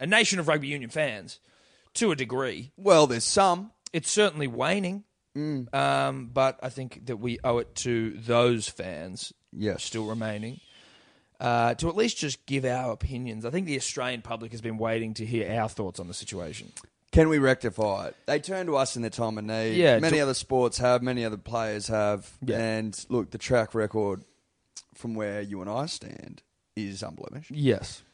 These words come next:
Speaker 2: So we'll see what we can do for Australian rugby.
Speaker 1: We'll see what we can do for Australian rugby. Uh, so, look, we'll talk rugby. Uh,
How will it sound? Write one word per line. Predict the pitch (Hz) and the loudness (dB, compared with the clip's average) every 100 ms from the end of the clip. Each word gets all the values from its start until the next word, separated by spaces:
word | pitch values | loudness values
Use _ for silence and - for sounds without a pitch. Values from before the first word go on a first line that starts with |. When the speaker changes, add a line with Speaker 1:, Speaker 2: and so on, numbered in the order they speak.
| _ _ _ | _ _ _
Speaker 2:
So | - 135 131 127 | -4 2 4 4
we'll | 120 | 2
see | 135 143 | -2 2
what | 123 | 2
we | 107 | 2
can | 107 | 0
do | 107 104 | -2 -2
for | 104 | -4
Australian | - 107 101 | -2 -4 -2
rugby. | 110 107 156 | -2 -4 2
Speaker 1:
We'll | 151 151 | 6 8
see | 147 | 8
what | 123 | 6
we | 113 | 4
can | 110 | 0
do | 101 101 | -2 -2
for | - 113 | -4 -6
Australian | - 107 90 87 | -8 -8 -8 -10
rugby. | 64 85 - - | -12 -16 -20 -8
Uh, | 127 120 120 120 120 | 0 4 6 6 4
so, | - - 131 | 2 4 6
look, | 131 139 113 - _ _ - _ _ _ | 6 4 2 -6 _ _ -20 _ _ _
we'll | 139 | -2
talk | 127 160 143 | 6 6 8
rugby. | 147 143 143 139 - - - - | 4 4 0 0 -4 -20 -20 -8
Uh, | - 135 | 2 4